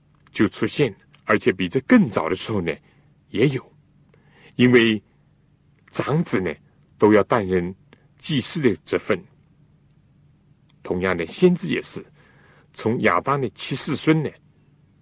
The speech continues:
就有。因为圣经明显是这样记载的。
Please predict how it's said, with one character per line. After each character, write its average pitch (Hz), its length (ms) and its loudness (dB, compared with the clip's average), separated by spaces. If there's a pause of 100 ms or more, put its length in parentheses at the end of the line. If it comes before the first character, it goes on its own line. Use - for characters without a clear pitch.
(1200)
就 123 180 4
有。 87 140 -10 (1400)
因 104 160 0
为 98 200 6
圣 127 220 0
经 139 160 -6
明 107 220 -2
显 95 160 -4
是 92 160 -10
这 107 100 -2
样 82 140 -4
记 - 220 -10
载 - 200 -18
的。 - 60 -20